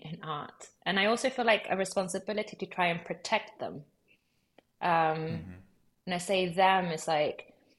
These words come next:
Speaker 1: one thing that I don't think art schools teach enough is, like, for the business of art,
Speaker 2: Mm,
Speaker 1: um,
Speaker 2: definitely
Speaker 1: how
Speaker 2: not.
Speaker 1: to protect, how to protect. I have so many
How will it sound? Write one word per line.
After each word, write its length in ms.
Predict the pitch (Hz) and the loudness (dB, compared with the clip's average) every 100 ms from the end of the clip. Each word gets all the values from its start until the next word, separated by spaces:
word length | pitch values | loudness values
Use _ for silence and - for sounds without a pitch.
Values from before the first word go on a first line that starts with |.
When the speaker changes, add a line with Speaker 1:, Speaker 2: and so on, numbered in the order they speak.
| _ _ _ _ - | _ _ _ _ -6
Speaker 1:
one 260 | 165 170 180 | 0 0 0
thing 260 | 202 185 | -6 -2
that 180 | 180 156 | 0 2
I 120 | 160 | 2
don't 340 | 156 170 160 - | 0 0 -2 -4
think 400 | - 185 165 - | -4 -4 -4 -2
art 300 | 147 160 - | 2 2 2
schools 840 | - - 180 175 175 165 170 - - - - _ _ - | -2 -4 0 0 0 -2 -4 -8 -12 -16 -20 _ _ -6
teach 360 | - 175 - | -2 -2 -4
enough 560 | 180 175 208 269 - - | -4 0 2 0 -6 -6
is, 300 | 160 160 - | -2 -2 0
like, 580 | 170 151 151 143 - - _ | 2 2 2 -2 -6 -18 _
for 440 | - 190 185 175 170 | 0 2 4 2 2
the 80 | 185 | -2
business 800 | 185 196 - 214 220 - - - - _ _ _ - | -2 -4 -2 -2 -2 -4 -10 -12 -16 _ _ _ 0
of 500 | 190 214 226 - - - | 4 4 2 -8 -10 0
art, 640 | 202 226 294 - - - - _ - - | 4 4 2 -4 -8 -10 -10 _ -12 0
Speaker 2:
Mm, 200 | 117 120 | 4 6
Speaker 1:
um, 300 | 180 175 175 | 8 8 6
Speaker 2:
definitely 460 | 175 170 170 - | 6 2 -2 0
Speaker 1:
how 220 | 202 208 208 | 4 6 6
Speaker 2:
not. 120 | 202 | 4
Speaker 1:
to 80 | 208 | 0
protect, 580 | 214 - 220 196 - - - - - | -2 2 6 6 4 -8 -12 -16 0
how 220 | 220 214 | 4 4
to 140 | 220 208 | 4 -2
protect. 480 | 208 - 196 - - | -6 2 2 2 -2
I 100 | 196 | -2
have 280 | 196 214 202 | 2 2 2
so 320 | - 226 233 | 0 4 4
many 520 | 233 220 208 185 - | 4 2 2 0 -4